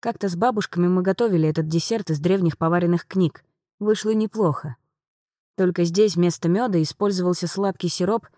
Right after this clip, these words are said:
из местного сахарного тростника. Этот десерт только я и ела. Девчонки, видя, с каким удовольствием я ем десерт, оставили всё мне.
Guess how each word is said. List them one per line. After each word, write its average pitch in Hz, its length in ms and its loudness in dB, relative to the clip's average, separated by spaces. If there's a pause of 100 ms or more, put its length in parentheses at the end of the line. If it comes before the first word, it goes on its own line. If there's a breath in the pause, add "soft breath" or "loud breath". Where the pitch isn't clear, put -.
(200)
из 190 180 -2
местного 185 420 0
сахарного 180 520 0
тростника. 180 600 -4 (600)
Этот 180 260 -2
десерт 175 400 -2
только 170 260 -2
я 170 220 2
и 170 60 2
ела. 165 420 0 (460)
Девчонки, 196 420 -2
видя, 196 220 2
с - 40 -4
каким 180 280 0
удовольствием 175 560 2
я 165 120 2
ем 170 200 2
десерт, 175 440 -2 (280)
оставили 185 540 0
всё 180 220 -2
мне. 156 320 2